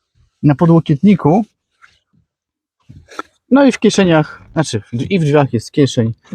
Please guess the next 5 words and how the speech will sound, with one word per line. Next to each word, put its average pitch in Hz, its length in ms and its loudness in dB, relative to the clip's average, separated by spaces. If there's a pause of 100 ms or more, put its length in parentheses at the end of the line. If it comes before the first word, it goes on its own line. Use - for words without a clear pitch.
(140)
na 143 420 0
niewielką 117 600 0
butelkę. 104 600 -2 (1200)
Mały 127 320 2
schowek. - 420 -20